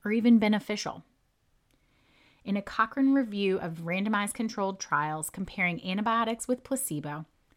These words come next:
sixty percent of children improved within twenty-four hours of the start of treatment,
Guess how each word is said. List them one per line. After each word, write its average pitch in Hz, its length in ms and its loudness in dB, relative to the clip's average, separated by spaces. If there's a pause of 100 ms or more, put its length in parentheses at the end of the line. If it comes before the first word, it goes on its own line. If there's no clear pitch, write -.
sixty - 500 -6
percent - 480 0
of 190 100 -8
children 156 520 -6
improved 202 420 -4
within 196 320 -4
twenty-four 202 500 -2
hours 170 360 2
of 170 80 -10
the 170 60 -10
start 160 220 -2
of 156 120 -8
treatment, - 400 -10